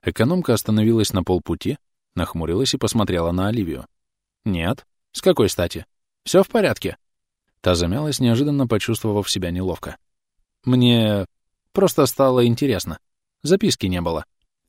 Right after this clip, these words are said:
"Сегодня утром Джейсон привёз с рынка в Клинтоне несколько ящиков овощей и фруктов. Он купил лесные грибы. Может быть, он или Нелла оставили ягоды".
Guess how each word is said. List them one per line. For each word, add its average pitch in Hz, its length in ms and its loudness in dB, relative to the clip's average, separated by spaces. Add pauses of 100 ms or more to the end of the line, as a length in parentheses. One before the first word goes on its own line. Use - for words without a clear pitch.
(460)
"Сегодня 120 440 6
утром 131 260 6
Джейсон 156 400 4
привёз 110 320 4
с - 80 -2
рынка 117 320 4
в - 60 -6
Клинтоне 156 400 2
несколько 123 420 2
ящиков 123 460 4
овощей 120 400 2
и 147 40 -2
фруктов. - 460 -4 (400)
Он 180 160 4
купил 160 300 6
лесные 143 400 6
грибы. 143 340 2 (300)
Может 120 240 4
быть, 107 200 2
он 160 200 2
или 101 260 6
Нелла 117 460 0
оставили 98 400 0
ягоды". 87 400 0